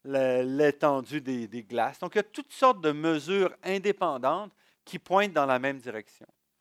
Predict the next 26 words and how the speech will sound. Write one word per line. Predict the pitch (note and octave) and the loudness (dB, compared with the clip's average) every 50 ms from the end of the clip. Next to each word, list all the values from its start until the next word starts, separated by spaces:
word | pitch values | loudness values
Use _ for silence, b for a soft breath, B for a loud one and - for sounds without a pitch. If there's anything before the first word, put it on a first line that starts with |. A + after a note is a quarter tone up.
| _ _ _ _ - | _ _ _ _ -8
Donc, | D#3 F#3 F3+ | -6 -4 -4
il | G#3 | 0
est | G3+ G3+ | 2 2
à | G#3 | 2
peu | A3+ A3+ | 2 0
près | A#3 C#4 C4+ | -2 -4 -4
impossible | G#3+ - - E3 D3+ - - A#3 G3+ F3+ E3+ | -2 0 0 0 0 0 -4 -8 -4 -4 -4
aujourd'hui | D#3+ D3 C#3+ C3+ B2+ G#2+ - B2+ D3 F3 G3 | -4 -2 -2 -4 -6 -8 -10 -10 -10 -8 -10
de | E3 C3 B2 C3+ C3+ - | -8 -4 -2 -2 -2 -2
scientifiquement | - - - - F#3 F#3+ - - - - - - - E3+ E3+ F3 F3 | -4 -8 -6 -4 -4 -4 -4 -6 -12 -20 -20 -20 -6 -2 -2 -2 -2
maintenir | D3+ C#3 C3 - - D3 D#3+ D#3+ | -2 -6 -8 -8 -8 -10 -10 -8
qu'il | - C#3 | -8 -10
n'y | |
a | A#2+ | -10
pas | - - D3 | -8 -8 -8
de | C#3+ | -8
réchauffement | C3 B2+ - C3 A#2 - C3 B2 | -8 -10 -10 -12 -14 -12 -14 -14
climatique. | A#2+ - - A2+ G#2 F#2+ - - B2 C3+ D#3+ - b b b b b b b b b | -14 -16 -18 -16 -16 -18 -16 -14 -14 -14 -14 -16 b b b b b b b b b
Et | - E3+ | -4 -2
les | E3+ E3 | -2 -2
corrélations | D#3+ - E3 D#3+ D#3+ E3 D#3+ D3 C3+ B2+ - - F3 F#3 | 0 0 0 2 2 4 4 4 2 2 -2 -6 -8 -8
qu'on | - C#3+ C3+ B2+ | -6 -8 -8 -6
a | C3 C3+ | -6 -8
établies | C3 - - C#3 B2 A2+ A2+ A#2 B2 D3 D#3 | -8 -4 -4 -4 -4 -4 -8 -14 -20 -20 -16
depuis, | C3+ A2+ G#2 - _ A#2 A#2 A2+ G#2+ | -16 -16 -16 -16 _ -20 -16 -16 -14
euh, | G2+ G2+ F#2+ | -14 -14 -16